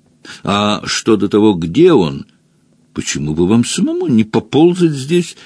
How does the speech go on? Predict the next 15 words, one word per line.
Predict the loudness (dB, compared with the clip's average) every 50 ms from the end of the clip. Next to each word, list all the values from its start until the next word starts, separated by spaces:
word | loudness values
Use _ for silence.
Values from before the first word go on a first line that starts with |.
| -20 -14 -4 0
и | 2 4 4
не | 4 4
посмотреть | 2 0 -2 0 0 0 0 2 2 2 2 2 2 -2
с | -8 -8
просвещенной | -4 -2 -2 -2 -2 -2 0 0 0 0 -2 -2 0 0 2 2 2 2 2 2 0
точки | -2 -2 -2 -2 -2 -4 -8 -8 -6
зрения?» | -6 -4 -4 -4 -4 -4 -4 -4 -4 -2 -2 -2 -4 _ _ _ _ _ _ _ _ _ _ _ _ _ _ _ _ _ _ _ _ _ _ _ _ _
Броненосный | -6 -2 0 2 2 4 4 4 4 4 2 0 -2 -4 -6 -4 -2
не | -2 -2
обратил | 0 0 -2 -2 0 0 0
внимания | 0 0 0 0 0 0 0 0
на | 0 0 -2 -2
дерзость | 0 2 2 2 0 0 -2 -2 -4 -4 -4 -12 -18 -16
Джон | -14 -14 -10 -6 -4 -2 -2 -2
Тома. | -2 -2 -2 -2 -4 -6